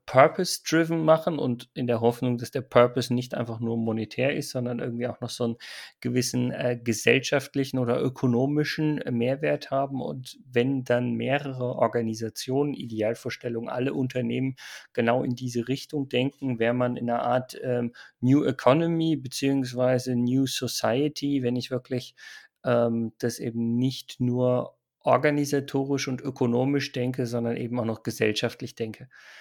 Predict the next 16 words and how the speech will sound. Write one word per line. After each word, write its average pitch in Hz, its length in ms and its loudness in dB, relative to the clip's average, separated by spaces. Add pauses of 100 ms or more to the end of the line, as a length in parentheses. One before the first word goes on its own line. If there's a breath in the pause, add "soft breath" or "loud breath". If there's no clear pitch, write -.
(340 loud breath)
Ähm, 117 420 4 (160)
passt 131 300 0
das 180 120 -2
so 180 100 0
von 175 160 -2
der 165 100 0
Zusammenfassung 160 1300 -2
oder 131 520 2
habe 127 220 -4
ich - 80 -14
das - 140 -14
vielleicht - 280 -6
noch 120 80 -4
mal 120 300 -4
falsch - 300 -6
verstanden? 117 360 -10